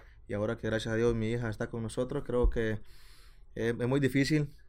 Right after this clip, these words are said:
eh, venirme a, a, al país a, a dar lo mejor de mí para poder más a futuro estar ya todos juntos, y gracias a Dios ya es, ya las tengo conmigo,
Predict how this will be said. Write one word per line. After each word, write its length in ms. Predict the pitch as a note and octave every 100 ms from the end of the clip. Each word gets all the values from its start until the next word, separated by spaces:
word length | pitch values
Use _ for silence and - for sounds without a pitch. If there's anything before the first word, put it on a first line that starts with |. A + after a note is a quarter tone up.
| -
eh, 300 | A2+ A2 A2
venirme 460 | G#2+ A2+ B2 B2+ A#2
a, 80 |
a, 540 | A2 G#2+ G#2 G#2+ G#2+ A2
al 240 | B2 A2
país 520 | A2+ A2 C3+ D#3 - - - - - -
a, 200 | G#2 G#2
a 400 | G2+ G#2 G#2 G#2+
dar 220 | G#2+ A#2+
lo 220 | B2 A#2+ G#2+
mejor 320 | G#2+ A2+ B2
de 100 | B2
mí 360 | B2+ D3+ E3+ D#3
para 220 | A2+ G#2+
poder 380 | - A2 A#2+ B2
más 200 | A#2+ A#2+
a 60 | B2
futuro 340 | A#2 A#2 B2+
estar 420 | A#2 A#2+ A#2 A2+
ya 300 | G#2+ A#2 A2+
todos 240 | A#2+ A#2+ A#2+
juntos, 360 | C#3 D3+ B2+
y 120 | G#2+ G#2+
gracias 280 | A2+ A#2+
a 80 | A2+
Dios 200 | A#2 B2
ya 160 | A2+ A2
es, 200 | - - - - - -
ya 100 | G#2+
las 140 | A2
tengo 240 | - A#2 G#2+
conmigo, 340 | G#2+ A2 A#2